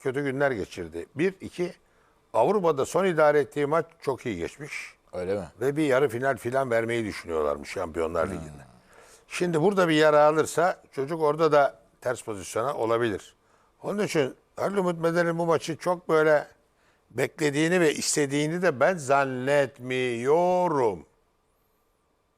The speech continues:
Speaker 1: derken bayağı da iddialıyım bu konuda. İnşallah Allah yardım eder.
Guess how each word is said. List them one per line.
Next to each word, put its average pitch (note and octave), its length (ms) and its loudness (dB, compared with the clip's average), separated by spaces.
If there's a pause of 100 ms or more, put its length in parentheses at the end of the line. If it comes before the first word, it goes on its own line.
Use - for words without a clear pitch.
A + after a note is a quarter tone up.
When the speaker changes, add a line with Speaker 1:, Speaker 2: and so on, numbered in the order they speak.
(140)
Speaker 1:
derken B2 760 -4 (1700)
bayağı F2 280 -2
da D#3 80 -2
iddialıyım G#2 640 -2
bu C#2+ 80 -8
konuda. A2+ 380 -6
İnşallah A#2+ 480 -4
Allah G#2+ 240 0
yardım G#2+ 340 -4
eder. B2+ 240 -2